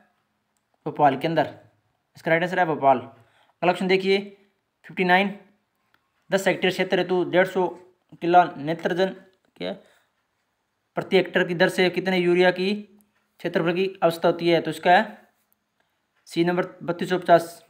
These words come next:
पचपन किलो-, किलोग्राम। अगला क्वेश्चन देखिए सिक्सटी नंबर क्वेश्चन,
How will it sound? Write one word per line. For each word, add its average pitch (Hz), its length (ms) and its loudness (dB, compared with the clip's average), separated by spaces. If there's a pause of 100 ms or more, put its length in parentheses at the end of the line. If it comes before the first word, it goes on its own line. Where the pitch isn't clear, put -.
पचपन 160 320 -6
किलो-, 135 680 -10 (140)
किलोग्राम। 151 380 0
अगला - 880 -4
क्वेश्चन 180 160 -4
देखिए 185 200 0
सिक्सटी 185 260 -4
नंबर 185 140 0
क्वेश्चन, 190 300 -4